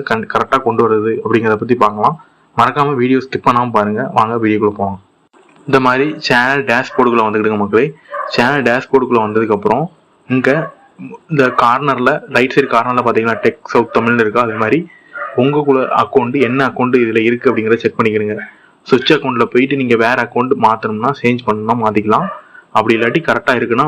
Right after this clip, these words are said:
ஓகே அப்படிங்கிற மாதிரி விட்டுருங்க. அப்புறம் இந்த லெஃப்ட் சைடு கார்னர்ல வாங்க, கீழே தள்ளி பாத்தீங்கன்னா இங்க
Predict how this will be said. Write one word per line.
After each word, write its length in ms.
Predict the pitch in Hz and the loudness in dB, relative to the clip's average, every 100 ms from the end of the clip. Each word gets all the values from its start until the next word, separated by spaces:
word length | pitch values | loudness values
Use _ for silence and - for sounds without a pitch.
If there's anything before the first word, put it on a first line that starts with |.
| 123 | 0
ஓகே 240 | 110 - 110 95 | -2 0 0 0
அப்படிங்கிற 280 | 110 110 107 | 0 -2 -2
மாதிரி 140 | 110 113 | 0 0
விட்டுருங்க. 340 | 101 110 104 139 175 - - - - 120 | 0 0 0 -2 -4 -10 -20 -12 -2 -2
அப்புறம் 340 | 117 110 131 - - - - - - 147 | 0 -4 -4 -8 -14 -16 -12 -10 -6 0
இந்த 100 | 131 120 | 0 2
லெஃப்ட் 220 | 123 - | 0 0
சைடு 180 | 180 160 | 0 0
கார்னர்ல 420 | 131 120 123 120 113 | 0 2 0 0 2
வாங்க, 180 | 110 110 113 170 - - - - - - | 0 0 -4 -6 -8 -14 -14 -20 -6 0
கீழே 140 | 147 139 | 2 2
தள்ளி 200 | 127 135 | 0 0
பாத்தீங்கன்னா 400 | 123 113 113 110 139 - _ - | 0 -2 -2 -2 -4 -6 _ -4
இங்க 140 | 123 | 0